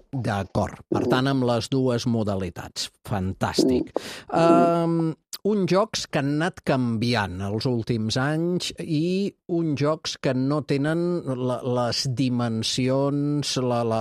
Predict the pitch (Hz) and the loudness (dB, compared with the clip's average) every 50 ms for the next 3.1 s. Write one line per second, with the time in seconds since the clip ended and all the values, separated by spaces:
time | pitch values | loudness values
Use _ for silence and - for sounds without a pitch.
0 | 110 104 104 104 104 107 107 104 107 107 107 107 101 104 113 117 117 113 107 113 | -2 -4 -8 -8 -8 -8 -10 -10 -10 -10 -10 -10 -10 -8 -6 -6 -6 -4 -4 -4
1 | 117 107 - - - - - 117 113 110 107 104 107 101 95 - 120 110 117 - | -4 -2 -4 -4 -4 -4 -4 -2 -2 -2 -2 -2 -2 -4 -2 -2 -2 -2 -2 -2
2 | - - - - 95 95 104 113 127 - _ - - - - 294 - - - - | -6 -10 -10 -6 -4 -4 -4 -4 -4 -4 _ -4 -2 0 0 0 0 0 0 -2
3 | - | -2